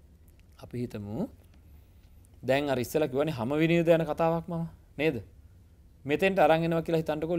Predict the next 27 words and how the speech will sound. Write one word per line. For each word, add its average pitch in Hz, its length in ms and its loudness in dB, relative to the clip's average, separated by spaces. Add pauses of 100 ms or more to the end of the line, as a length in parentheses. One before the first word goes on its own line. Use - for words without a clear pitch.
ලේ 143 340 -2
බහින 135 340 -4
මස් 131 280 -6
කුට්ටියක් 135 440 -12
කවුරු 123 260 -12
හරි. 123 160 -16 (960)
හ්ම්, 131 220 -10
කිලෝ 131 280 0
දෙකක් 117 260 -4
විතර 117 200 -8
ගෙනල්ලා 113 240 -6
මේ 131 80 -8
මේස 117 220 -10
උඩින් 110 180 -10
තියලා. - 260 -20 (800)
තියලා 196 300 6
ඒක 190 160 6
උඩින් 202 220 2
දානවා 165 360 2
ඉටි 139 200 -8
රෙද්දක්. 104 240 -6 (720)
නේද? 120 260 -10
කියන 117 280 -8
කොටත් 110 300 -12
අප්‍රසන්නයි - 540 -12
වගේ 185 220 -16
නේද? 156 200 -14